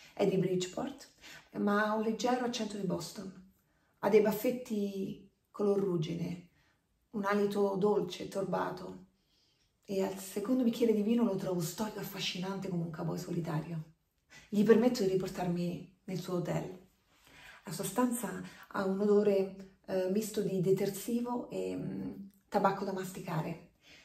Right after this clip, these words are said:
Clint con molta disinvoltura si spoglia e prende un Viagra.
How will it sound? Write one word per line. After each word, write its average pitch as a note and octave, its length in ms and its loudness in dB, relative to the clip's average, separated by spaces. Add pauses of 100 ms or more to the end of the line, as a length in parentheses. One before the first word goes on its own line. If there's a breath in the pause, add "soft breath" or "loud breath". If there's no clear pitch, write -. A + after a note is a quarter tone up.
(220 loud breath)
Clint D4+ 380 8
con G3+ 100 4
molta B3+ 240 4
disinvoltura G#3 960 0
si - 160 -8
spoglia F3 560 -2 (840)
e A#3+ 100 0
prende G#3 240 2
un G3 80 2
Viagra. E3+ 580 -4